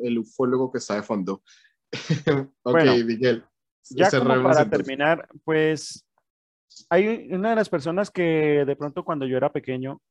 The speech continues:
Speaker 2: me hizo pensar y hasta creer mucho en esto, fue Sixto Paz. Yo escuché una vez un, un programa,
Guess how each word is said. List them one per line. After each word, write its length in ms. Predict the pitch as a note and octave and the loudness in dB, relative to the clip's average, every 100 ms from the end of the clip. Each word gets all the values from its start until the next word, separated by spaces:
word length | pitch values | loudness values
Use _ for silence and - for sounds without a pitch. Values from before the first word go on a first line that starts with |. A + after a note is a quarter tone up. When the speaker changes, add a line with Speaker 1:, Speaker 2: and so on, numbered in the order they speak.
| - | -10
Speaker 2:
me 920 | B2+ B2 B2 B2 B2 B2 B2 B2 C3 | -6 -4 -4 -4 -4 -4 -4 -4 -6
hizo 380 | C3+ D#3+ D#3 _ _ | -8 -8 -10 _ _
pensar 600 | - B2 A2+ C3+ C3+ C3+ - _ _ _ _ _ | -6 -6 0 2 0 -2 -14 _ _ _ _ _
y 120 | - D3+ | 0 0
hasta 220 | C3+ C3 | 0 -6
creer 380 | - A#2+ A#2+ B2+ | -6 -2 0 -2
mucho 300 | D3 D3 D3+ | -6 -8 -6
en 80 | C#3+ | -6
esto, 360 | C3+ - C3+ _ | -6 -12 -16 _
fue 920 | _ D3 C#3 C#3 C#3 C#3+ C#3+ C#3+ C#3+ C#3 | _ -2 0 2 0 0 -2 -4 -4 -6
Sixto 340 | - - D#3 | -8 -6 -4
Paz. 320 | D3+ E3 A#2+ - | 0 0 -2 -8
Yo 120 | B2+ | -8
escuché 480 | B2 C#3+ - D3+ D3 | -8 -12 -8 -4 -2
una 340 | C#3+ D3 C#3+ | -2 -4 -2
vez 440 | C#3 C#3 C3+ C3+ - | -2 -4 -6 -10 -12
un, 640 | C3+ C3 C3 C3+ C3+ C3+ | -8 -6 -6 -6 -6 -8
un 120 | C3 B2 | -10 -6
programa, 500 | B2+ C3 B2+ C3 | -2 0 0 -2